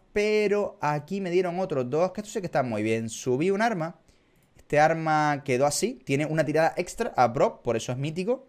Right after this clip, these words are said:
Sí, muy bien, porque es como si tuviera tres tiradas a prop y dos a daño crítico. Este está bastante interesante. Y luego tengo un escudo que tampoco está nada mal, tiene una tiradita extra a H P plano,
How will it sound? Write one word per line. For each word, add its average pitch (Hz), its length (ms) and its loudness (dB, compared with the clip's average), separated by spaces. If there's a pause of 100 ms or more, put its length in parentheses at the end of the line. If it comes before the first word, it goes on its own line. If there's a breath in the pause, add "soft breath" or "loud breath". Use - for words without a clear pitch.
Sí, 101 640 -2
muy 127 200 2
bien, 190 220 0
porque 120 80 -2
es 110 60 -6
como 139 120 -4
si 127 60 -6
tuviera 143 280 2
tres 143 180 -2
tiradas 135 340 4
a 131 140 2
prop 190 280 2
y 117 100 -2
dos 120 140 0
a 131 60 2
daño 117 220 0
crítico. 180 400 -4 (440 loud breath)
Este 226 140 0
está 233 140 2
bastante 131 320 2
interesante. 143 640 -2 (320 loud breath)
Y 202 100 -2
luego 226 300 0
tengo 208 160 -2
un 185 80 -2
escudo 214 520 -2
que 147 120 0
tampoco 135 500 2
está 156 220 0
nada 156 280 0
mal, 180 360 -2
tiene 175 180 -4
una 175 120 2
tiradita 156 440 2
extra 131 320 0
a 120 160 4
H 143 240 0
P 156 160 0
plano, 180 460 2